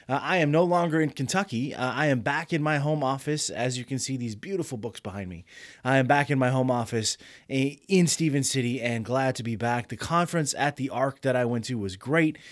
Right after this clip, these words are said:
It was on human sexuality and the Bible and kind of this war that our culture is having with sexuality and, and, and the, the war that seems that the church is having with the culture's definition,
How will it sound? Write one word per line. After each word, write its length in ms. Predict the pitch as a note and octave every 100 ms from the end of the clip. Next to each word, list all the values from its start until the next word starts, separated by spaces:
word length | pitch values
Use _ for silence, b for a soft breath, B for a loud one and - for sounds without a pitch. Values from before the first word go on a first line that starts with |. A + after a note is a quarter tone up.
| B B
It 100 | C3
was 200 | C3+ C#3 -
on 200 | C#3+ C3+
human 300 | - A3 F3+
sexuality 800 | G#3+ - - F#3 F3 F3 D#3+ C#3
and 260 | D#3+ D#3+
the 80 | C#3
Bible 640 | A2 C3+ D#3 F#3 B2 C#3
and 260 | A2+ C#3 B2+
kind 280 | - F3+ F#3+
of 100 | D#3
this 200 | D#3 C#3+
war 580 | B2 F3 F#3+ D3 D3+ - B B B
that 140 | D#3+ D#3+
our 120 | D3
culture 480 | - F#3+ G3+ E3 C#3+
is 160 | B2+
having 640 | C3+ B2 A#2 C3+ C#3 A#2 B2+
with 400 | C#3+ C#3 C3 - B B
sexuality 800 | - C3+ - B2 A#2 A#2 A#2+ C3
and, 180 | A#2 -
and, 340 | A#2 A2 A2
and 340 | A2+ A2+ A2 G#2
the, 360 | A2 G#2+ G#2+
the 180 | A2 A2
war 360 | G#2 C3+ D3+ C#3+
that 160 | C3
seems 280 | A#2+ C#3+ B2+
that 120 | A#2+
the 80 | G#2+
church 260 | - B3+ F#3+
is 100 | C3+
having 380 | C3+ A#2 A2+ G#2+ B B B A#2
with 340 | B2+ D3+ C#3 -
the 500 | C3 C3+ C3 B2+ -
culture's 560 | - D#3+ F3 - C3+ A2+
definition, 760 | C#3+ C3 B2+ B2+ - G#2 G2+